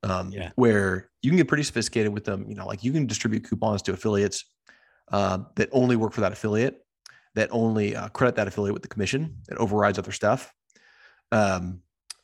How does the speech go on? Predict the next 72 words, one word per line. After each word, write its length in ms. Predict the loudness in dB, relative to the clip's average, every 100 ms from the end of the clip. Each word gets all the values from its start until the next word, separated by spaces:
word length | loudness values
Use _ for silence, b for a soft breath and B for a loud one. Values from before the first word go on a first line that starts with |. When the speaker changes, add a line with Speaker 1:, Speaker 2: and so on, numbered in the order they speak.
| -2
Speaker 1:
uh, 340 | 0 0 -2
you 100 | -2
can 120 | 0
do 60 | 4
that 140 | 4 2
in 60 |
the 60 | -2
link 300 | -4 -4 -6 -8
structure 400 | -2 0 0 -2
as 140 | 0
well. 440 | 2 2 2 -4 -20 _ b b b
Uh, 180 | -4 0
as 80 | 0
I 40 |
mentioned, 320 | 0 0 -2
you 60 | -4
can, 200 | -6 -8
you 160 | -8 -8
know, 120 | -6
do 120 | -4
different 240 | -4 -4 -4
commissions 380 | -2 -2 -4
for 80 | -6
different 200 | -14 -6
kinds 140 | -2 -2
of 80 | -4
affiliates 480 | -4 -4 -4 -8 -8
under, 180 | -8 -6
like, 180 | -8 -6
different 240 | -10 -8
click 200 | -10 -4
paths, 320 | -2 0 -4
pur-, 160 | -8 -12
purchase 240 | -4 -4 -2
paths. 460 | 0 0 0 -4 -10 b b b b b b
Um, 280 | -2 -2 -4 -2
so 480 | 0 0 -2 -6 _ -10
a 40 |
lot 480 | -6 -2 4 6 8
of 60 |
opportunity 380 | 6 2 -6 -6
there, 80 | -4
but 80 | -4
it 40 | -2
takes 160 | -2
time 300 | 0 2 2
to 60 | -2
do 140 | -6 -6
that, 180 | -6
right? 100 | -6
It 60 | -6
takes 160 | -8 -10
time 120 | -12
to 60 | -12
understand 380 | -6 0 2
it. 80 | 2
It 60 | 0
takes 160 | -4 -8
time 100 | -10
to 60 |
figure 160 | -8 -8
Speaker 2:
Yeah. 60 | -8
Speaker 1:
out 60 |
what 80 | -10
you 80 | -12
wanna 160 | -12 -4
do. 300 | 0 0 2
All 140 | 0
that's 200 | 0 -4
kind 180 | -10 -12
of, 60 | -12
like, 140 | -16